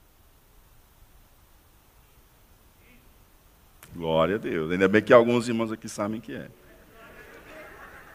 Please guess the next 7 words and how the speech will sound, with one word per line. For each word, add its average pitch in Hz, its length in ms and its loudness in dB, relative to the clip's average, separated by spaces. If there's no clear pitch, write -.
Lucas 160 420 8
capítulo 139 480 4
sete, 131 460 4
versos 120 460 4
dezoito 117 540 0
a 135 60 6
vinte. 143 720 -2